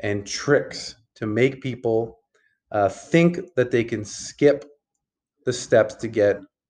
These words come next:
actually in shape. And I guess that's kind of the sad thing about capitalism, in the sense that when you put money over ethics or actual reality, uh,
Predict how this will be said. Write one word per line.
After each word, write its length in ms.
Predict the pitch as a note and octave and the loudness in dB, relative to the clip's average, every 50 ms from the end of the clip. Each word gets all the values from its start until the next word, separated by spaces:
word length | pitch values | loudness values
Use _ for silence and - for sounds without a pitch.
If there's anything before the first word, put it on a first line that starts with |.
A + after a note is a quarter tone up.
| _ | _
actually 580 | - A2 A2 A2 - - B2 G#2+ G#2+ A2 - - | 0 0 0 0 0 -4 -4 -2 -2 -4 -4 -4
in 100 | G#2+ G#2+ | -6 -6
shape. 360 | G2+ - - F2+ D#2+ - - - _ _ _ _ _ _ _ _ _ _ _ _ _ _ _ _ _ _ | -6 -6 -4 -4 -4 -6 -8 -14 _ _ _ _ _ _ _ _ _ _ _ _ _ _ _ _ _ _
And 540 | - A#2 A#2 A#2 A#2 A#2 A#2 A2+ A2+ A2+ G#2 | 0 2 2 4 4 2 2 2 2 0 2
I 140 | G#2 G#2+ A#2 | 2 2 4
guess 240 | A#2 D3+ F3 F#3+ F#3 | 6 6 6 6 6
that's 240 | - D3 D#3 D3 - | 4 4 4 2 0
kind 240 | - C#3+ C#3 C#3 | 0 2 4 4
of 60 | C#3 C3 | 4 2
the 60 | C3 | 0
sad 360 | - - C3+ C3 C3 C3 - | 2 4 6 6 6 4 4
thing 160 | C#3 C3+ C3+ | 2 2 4
about 260 | C3 C3 B2+ C3 B2+ | 6 6 6 6 6
capitalism, 640 | B2+ B2 B2+ D3 - - G#2 F#2+ F#2+ F#2+ G2+ G#2 G2+ | 6 4 4 4 4 2 0 0 0 -2 -2 -4 -6
in 60 | G2+ | -6
the 100 | G2+ G2+ | -6 -6
sense 340 | G2 - A2+ G#2+ G#2+ A2 - | -6 -4 -4 -4 -4 -4 -2
that 180 | - A2 F#2+ F#2+ | 0 0 2 2
when 120 | G#2 A2 | 0 -2
you 120 | A2 G#2+ G#2+ | -2 -4 -6
put 300 | - - A#2+ A2+ A2 - - _ _ _ _ _ _ - | -2 0 2 2 2 0 -6 _ _ _ _ _ _ -6
money 580 | G#2+ A2 A2+ A2+ A#2 B2 C3 C#3+ D#3+ D#3+ - - _ _ _ _ _ _ _ _ _ _ _ _ _ _ _ _ _ _ _ _ _ _ - | -2 2 4 4 6 6 4 2 0 -2 -8 -14 _ _ _ _ _ _ _ _ _ _ _ _ _ _ _ _ _ _ _ _ _ _ 2
over 320 | B2 B2 A#2 A#2+ A#2 - - | 4 4 6 4 2 2 4
ethics 560 | A#2 A#2 A#2 - - D3+ D3 - - - - - _ _ | 2 2 4 4 2 2 2 0 -8 -16 -18 -20 _ _
or 160 | A#2 A#2 G#2+ | 2 4 4
actual 460 | G#2 A2 A#2 - - B2+ A#2 A2 G#2 | 4 4 2 2 0 2 2 2 2
reality, 720 | G2+ G2+ F#2+ F#2+ G2 A2 C3 C#3+ D3 D#3 E3+ F3 F3+ F3 - _ _ _ _ _ _ _ _ _ _ _ | 2 2 4 4 6 6 6 6 4 4 2 -2 -4 -8 -14 _ _ _ _ _ _ _ _ _ _ _
uh, 280 | - G2 G2 F#2 F#2 F#2 | 0 2 2 4 2 2